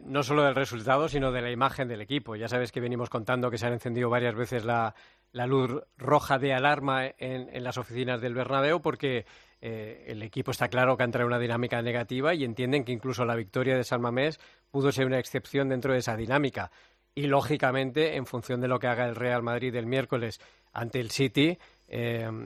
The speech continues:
si hay reacción o no, y en función del resultado y, sobre todo, la imagen, eh, eso podría condicionar una decisión que a estas horas, eh, no se ha tomado todavía en el club, pero que empiezan a estar preocupados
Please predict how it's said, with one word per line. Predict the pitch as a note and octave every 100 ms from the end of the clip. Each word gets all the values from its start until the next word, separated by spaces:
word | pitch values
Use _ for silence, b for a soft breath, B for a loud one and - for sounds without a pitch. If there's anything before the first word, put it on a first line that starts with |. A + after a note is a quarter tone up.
| A#2+ -
si | - C3
hay | C3+
reacción | B2+ B2+ A#2+ - C#3+ B2+
o |
no, | B2+ D3 C3+
y | A#2 A2+ A#2
en | A2+
función | A#2+ A#2+ C3+
del | B2+
resultado | B2+ C3+ A#2 C3+ C#3+
y, | C3+
sobre | - C#3 A#2+
todo, | A#2 D3+ D#3+
la | C3
imagen, | A#2+ B2 B2+ C#3 D#3+ F3 b b b
eh, | C3 A2+ -
eso | - C3
podría | C3+ C3 C3+
condicionar | C3+ C3 - B2+ C3 C#3+ -
una | D#3 D#3+
decisión | D3 - B2 D#3 F3
que | -
a | C#3
estas | D#3+ - B2+
horas, | C3 C3+ F3 - b b b b -
eh, | G#2+ A2 A#2
no | B2+ C#3
se | C#3
ha | B2
tomado | C3 C3 C3+
todavía | C3+ B2+ C3
en | B2+
el | A#2
club, | C#3 F3+
pero | F#3 C#3+
que | B2
empiezan | G#2 B2+ C3
a | A#2
estar | A#2+ A#2
preocupados | C3 A2+ A#2+ C3 D#3 F#3